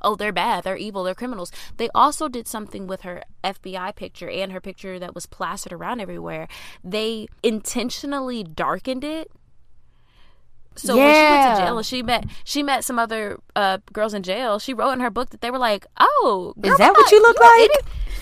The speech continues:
Speaker 1: girl, you s-, you little itty bitty." And they was like, "We thought that you would be big and
Speaker 2: Scary
Speaker 1: blacker,
Speaker 2: looking,
Speaker 1: like, uh, scary
Speaker 2: darker.
Speaker 1: looking." It, because that's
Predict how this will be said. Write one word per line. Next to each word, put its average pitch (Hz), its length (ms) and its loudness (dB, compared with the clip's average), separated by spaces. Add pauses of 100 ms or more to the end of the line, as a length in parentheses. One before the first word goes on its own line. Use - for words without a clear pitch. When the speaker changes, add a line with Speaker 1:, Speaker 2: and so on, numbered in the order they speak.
(300)
Speaker 1:
girl, 508 140 2
you 659 180 0
s-, - 240 -4
you - 100 -6 (120)
little 587 340 6
itty 587 300 2 (340)
bitty." 226 420 -6 (460)
And 339 100 0
they 427 60 -4
was 523 260 -2
like, 381 80 0
"We 427 100 -2
thought 494 200 -4
that 440 140 -8
you 403 80 -2
would 381 100 -4
be 339 100 -4
big 277 680 -8 (180)
and 208 300 -8
Speaker 2:
Scary 254 360 8
Speaker 1:
blacker, 240 60 6
Speaker 2:
looking, 240 800 2
Speaker 1:
like, 190 140 -6
uh, - 20 -6
scary 190 400 8
Speaker 2:
darker. 233 540 6
Speaker 1:
looking." 240 160 -6 (520)
It, 226 140 -6
because 269 260 -2
that's 240 340 -4